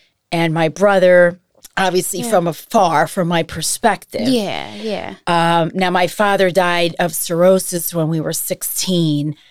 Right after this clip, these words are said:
Speaker 2: Okay.
Speaker 1: When I was sixteen, I'm sorry. When I
Speaker 2: Yeah.
Speaker 1: was sixteen, so
Speaker 2: Yeah.
Speaker 1: I was the youngest.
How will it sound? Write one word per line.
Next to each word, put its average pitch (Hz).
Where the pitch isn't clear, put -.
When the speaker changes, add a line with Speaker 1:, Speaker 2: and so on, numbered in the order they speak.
Speaker 2:
Okay. 202
Speaker 1:
When 190
I 180
was 165
sixteen, -
I'm 95
sorry. -
When 165
I 170
Speaker 2:
Yeah. 180
Speaker 1:
was -
sixteen, -
so 165
Speaker 2:
Yeah. 175
Speaker 1:
I -
was 151
the 160
youngest. 156